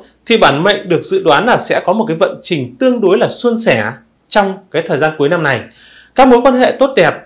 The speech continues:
được đồng nghiệp và bạn bè ủng hộ. À, trong quá trình nỗ lực theo đuổi cái sự nghiệp thì những người tuổi Tý cũng sẽ rất gì dễ bị kiệt sức do làm việc quá sức. Điều đó làm giảm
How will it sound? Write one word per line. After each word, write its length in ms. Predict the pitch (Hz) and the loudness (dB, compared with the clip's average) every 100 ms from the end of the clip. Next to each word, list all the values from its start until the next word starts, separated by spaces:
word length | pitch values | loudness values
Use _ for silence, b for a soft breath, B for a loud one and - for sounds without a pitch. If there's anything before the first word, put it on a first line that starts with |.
| _ 185 | _ -4
được 180 | 170 | 0
đồng 240 | 175 151 143 | 2 0 0
nghiệp 180 | 147 139 - | 0 -2 0
và 120 | 143 | -2
bạn 180 | 139 147 | 0 -2
bè 80 | 147 | 0
ủng 260 | 123 117 | 0 -4
hộ. 360 | 120 175 - - b b b - | -2 0 0 -8 b b b -4
À, 100 | 160 | 0
trong 200 | 247 226 | 2 2
quá 100 | 233 | 0
trình 240 | 233 147 | 0 0
nỗ 140 | 156 202 | 0 2
lực 220 | 262 180 - | 2 0 -2
theo 100 | 226 | 0
đuổi 120 | 190 | 2
cái 100 | 127 | 0
sự 140 | 139 175 | -2 -4
nghiệp 240 | 143 127 - b b _ | 0 -2 -4 b b _
thì 180 | 233 196 | 0 2
những 200 | 185 269 | 2 2
người 120 | 262 151 | 2 4
tuổi 200 | 123 120 | 0 0
Tý 260 | 143 214 311 - | 0 0 -2 -8
cũng 120 | 175 | -6
sẽ 300 | 220 226 - 240 | -4 -2 -2 -2
rất 180 | 311 311 - _ | -2 -4 -10 _
gì 300 | 147 117 104 | -6 -6 -6
dễ 240 | - 180 254 | -6 -2 0
bị 220 | 190 - | -2 -2
kiệt 120 | 139 | -4
sức 220 | - 254 262 - | 0 -2 -2 -8
do 180 | 143 190 | -4 -2
làm 160 | 160 | -2
việc 120 | 127 - | -6 -4
quá 120 | 123 | -6
sức. 240 | 123 240 247 - b b b b | -2 0 -2 -8 b b b b
Điều 140 | 190 185 | 0 4
đó 260 | 170 156 | 6 4
làm 280 | 269 247 165 | 2 0 0
giảm 340 | 139 151 117 | -2 -4 -4